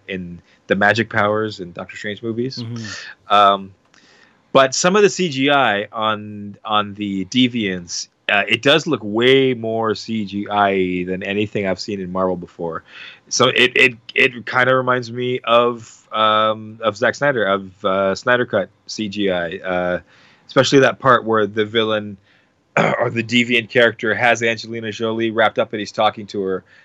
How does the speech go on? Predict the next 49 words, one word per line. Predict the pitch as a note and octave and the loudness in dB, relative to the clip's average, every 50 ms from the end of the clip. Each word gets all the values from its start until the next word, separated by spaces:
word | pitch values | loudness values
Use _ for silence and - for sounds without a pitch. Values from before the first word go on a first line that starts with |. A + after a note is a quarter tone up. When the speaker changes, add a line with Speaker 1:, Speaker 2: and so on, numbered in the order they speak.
| _ _ | _ _
Speaker 1:
I | - G#2 | 0 0
think | A2 C3+ D#3 C#3 | 2 2 0 2
his | - F#3+ - - | 2 -2 -2 -2
face | - D3 D3 F3 E3+ D3+ - - | 0 2 4 4 4 2 -2 -4
looks | A#2 B2+ B2 - | -6 -6 -6 -4
a | - A#2 | -8 -8
lot | A#2 A#2+ B2+ C3+ C#3+ D3 B2 B2+ | -4 0 0 0 0 0 -4 -4
like | B2+ B2 B2 A#2+ | -4 -4 -4 -4
Steppenwolf's | - - D#3 D3+ - D#3+ C3+ A2+ G#2 F#2+ F#2 - - | -4 -6 -6 -4 -4 -8 -6 -6 -8 -8 -8 -10 -10
face | - - G2+ F#2+ F#2+ F#2 - - - - _ _ _ - _ - | -8 -8 -6 -6 -6 -8 -8 -14 -16 -18 _ _ _ -20 _ -16
Speaker 2:
Okay. | D#3 E3+ - | -16 -16 -16
Speaker 1:
from, | F3 - - A#2 G#2+ G#2+ G#2 G2+ - _ _ _ _ _ | -16 -6 -2 0 2 2 2 0 -4 _ _ _ _ _
from | _ A#2+ A2 G#2 | _ -6 -4 0
Justice | A2 B2+ C#3 C3 - G2+ - - | 2 2 2 2 -2 -10 -12 -10
League. | - G2 F2+ F2 F2 E2+ - - - | -8 -8 -8 -8 -10 -16 -20 -20 -12
Speaker 2:
Yeah. | F#2 F#2+ F#2+ F#2 F#2 F#2 F2+ F2+ F2 _ _ _ _ _ _ _ _ _ _ _ _ _ _ _ | -8 -4 -4 -2 -2 -2 -4 -6 -14 _ _ _ _ _ _ _ _ _ _ _ _ _ _ _
Speaker 1:
Um, | - E3 D3+ C3 A2 - _ | -14 -12 -12 -12 -14 -18 _
<clears throat> | _ _ _ | _ _ _
maybe | G2+ G#2+ A2 G#2 G#2 | 0 0 2 2 2
they | G2 G2+ | 0 2
gotta | G2+ G#2 G2 G2 | 2 2 2 0
work | G2 F#2 F2+ - | -2 -4 -4 -6
on | G2 | -8
that | F#2+ F#2 F#2+ | -8 -8 -8
C | - G#2 G2 | -6 -8 -6
G | F#2 G2 G2 | -4 -2 -4
I | |
a | F#2 | -2
little | F2+ F#2+ F#2 F#2 | -2 -2 -4 -4
bit | F2+ F2+ | -6 -6
before | - - _ G2 | -12 -8 _ -6
the | F2+ F#2 | -4 -4
movie | F#2 F#2 F2+ | -8 -8 -8
comes | - F#2+ F2+ F2 | -10 -12 -8 -6
out | F#2 F2+ F2 - | -8 -8 -8 -10
still, | - - F2+ F2 | -8 -8 -8 -6
but, | G2 G#2 G2+ F#2+ - _ - - - - - - - - _ | -2 -4 -4 -4 -4 _ -20 -20 -20 -20 -18 -18 -20 -6 _
um, | - G#2+ G#2+ G#2 G#2 G#2 G#2 G2+ F#2+ - _ _ _ _ _ - _ _ _ _ _ _ _ _ C3+ | 4 6 6 8 6 6 4 0 -8 -12 _ _ _ _ _ -20 _ _ _ _ _ _ _ _ 4
I | C#3 | 6
am | D3+ F3 G3 | 6 6 4
totally | - - F3+ F3+ E3+ E3 E3 | 4 2 2 2 4 2 0
excited | D#3 - - D3 D3 C#3+ C#3 B2 | -2 2 2 2 4 4 2 -2
and | B2 A#2+ | -4 -4
interested | B2 A#2+ - B2 A2 G#2 - - A2 G2+ | -6 -4 -2 -4 -4 -4 -6 -10 -10 -8
for | _ A#2 | _ -8
this | G#2+ G2+ - - | -8 -8 -10 -8
movie. | G#2+ G#2 G#2 G2+ G#2 G2 G2 F#2+ | -8 -8 -6 -4 -4 -4 -4 -2
I | F#2+ G2 | -4 -6
think | G2 _ G#2+ G2+ G2 F#2+ - - | -4 _ -4 -4 -4 -6 -10 -14